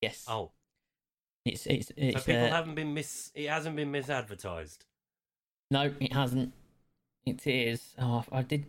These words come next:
Speaker 1: look this up earlier. Uh,
Speaker 2: Sixty-three thousand tickets?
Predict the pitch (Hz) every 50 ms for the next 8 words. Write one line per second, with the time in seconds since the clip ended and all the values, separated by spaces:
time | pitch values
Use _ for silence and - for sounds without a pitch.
0 | - 131 123 110 - - - 110 - - 123 - - 104 - - 85 113 - -
1 | - _ _ _ _ _ _ _ _ _ _ _ _ _ _ _ _ _ _ _
2 | _ _ _ _ _ _ _ _ _ _ - - 117 117 117 117 117 117 - -
3 | - - - 339 302 - - - - 262 254 247 - - 226 220 208 214 208 180
4 | - - - 214 208 202 196 196 190 165 190 202 190 - - 214 202 - - -
5 | - - _ _ _ _ - -